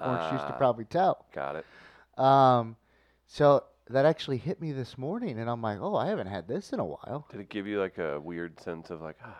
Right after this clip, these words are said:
Speaker 2: I remember this"?
Speaker 1: It, I flashed back to being at, like, Humphreys.
Speaker 2: Okay.
Speaker 1: Yeah. 'Cause I re-,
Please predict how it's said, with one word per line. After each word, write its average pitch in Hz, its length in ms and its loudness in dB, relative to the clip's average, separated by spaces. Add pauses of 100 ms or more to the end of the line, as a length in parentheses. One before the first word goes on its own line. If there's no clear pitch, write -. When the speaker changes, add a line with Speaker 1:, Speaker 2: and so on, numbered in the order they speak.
Speaker 2:
I 73 60 -20
remember - 300 -20
this"? - 220 -20 (240)
Speaker 1:
It, 135 240 -2
I 120 180 -2 (240)
flashed 135 420 2
back 127 280 4
to 123 80 -4
being 127 200 0
at, 101 120 -4
like, 107 160 -4
Humphreys. 131 680 -4
Speaker 2:
Okay. 78 340 -4 (120)
Speaker 1:
Yeah. 131 320 8 (680)
'Cause 120 160 -8
I 123 60 0
re-, 120 160 -2